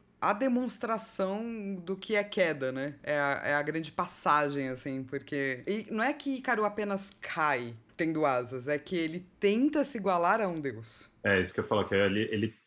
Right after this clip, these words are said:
Speaker 2: é, não é só essa representação da queda, também tem um, um lance do,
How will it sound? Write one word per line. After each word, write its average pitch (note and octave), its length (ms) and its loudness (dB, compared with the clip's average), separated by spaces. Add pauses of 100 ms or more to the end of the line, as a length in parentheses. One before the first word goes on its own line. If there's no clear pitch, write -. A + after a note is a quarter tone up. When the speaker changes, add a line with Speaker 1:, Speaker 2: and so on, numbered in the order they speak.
(120)
Speaker 2:
é, A2 400 2
não A2+ 180 4
é B2 60 4
só A#2 220 2
essa A2+ 180 2
representação A2 580 0
da G#2 120 0
queda, G#2+ 360 0
também G#2+ 240 0
tem G#2+ 220 -2
um, A2 240 0 (100)
um A2 200 0
lance A2 360 0
do, G#2+ 460 0